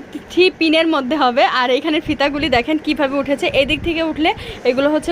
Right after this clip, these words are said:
কোয়ালিটি ভালো হয়। আর এইখানে কিন্তু সাপোর্টেশন করার জন্য হচ্ছে এখানে সাপোর্টেশন দেওয়া আছে, যে আপনারা ইজিলি ইউজ করবেন, কোনো প্রবলেম হবে না। এটার সাইডেও কাপড়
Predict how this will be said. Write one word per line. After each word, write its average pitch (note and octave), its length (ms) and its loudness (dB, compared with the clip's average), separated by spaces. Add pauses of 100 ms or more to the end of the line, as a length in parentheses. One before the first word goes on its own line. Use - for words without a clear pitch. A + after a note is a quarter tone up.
কোয়ালিটি B3+ 380 0
ভালো A#3 200 4
হয়। F#4 120 0 (300)
আর A#3+ 80 -2 (120)
এইখানে F4 300 2
কিন্তু F#4+ 220 -2
সাপোর্টেশন D#4+ 500 0
করার C#4+ 240 4
জন্য D4+ 140 0 (100)
হচ্ছে D4+ 240 -2 (100)
এখানে C4+ 240 -2 (220)
সাপোর্টেশন C4 480 0
দেওয়া B3 200 4
আছে, G4+ 140 0 (440)
যে B3+ 120 2
আপনারা C#4+ 260 0
ইজিলি D#4 240 0
ইউজ D4+ 200 -2
করবেন, D4 260 2
কোনো C4+ 180 -2
প্রবলেম B3+ 320 2
হবে A#3 220 0
না। E4+ 40 2 (160)
এটার C#4 260 2
সাইডেও C4 360 2
কাপড় C#4 240 0